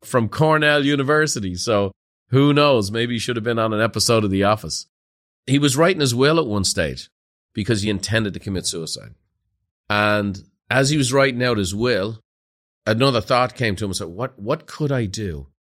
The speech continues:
Like, if I have a chance to start my life over now, what would I do?" And the truth of the matter is, he started making this list. He borrowed eighty-seven dollars and bought chicken,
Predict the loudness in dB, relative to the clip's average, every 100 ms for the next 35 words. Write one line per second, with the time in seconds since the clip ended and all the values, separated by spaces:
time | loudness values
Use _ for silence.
0 | _ -4 -2 0 0 0 -2 -2 -2 -4
1 | -8 -4 -4 0 -2 -2 -2 0 -2 -2
2 | -2 -2 -2 -8 -10 -2 2 2 2 0
3 | -2 0 0 -2 -2 -6 -6 -16 _ _
4 | _ -4 0 0 2 0 0 -2 -2 0
5 | 0 -2 -4 _ _ _ -6 -2 2 2
6 | 0 -2 -2 -2 2 0 0 -10 _ _
7 | _ _ _ -8 0 4 4 2 0 2
8 | 2 2 2 2 -2 -4 -8 -14 -18 _
9 | _ _ -4 -2 2 4 4 0 0 0
10 | -2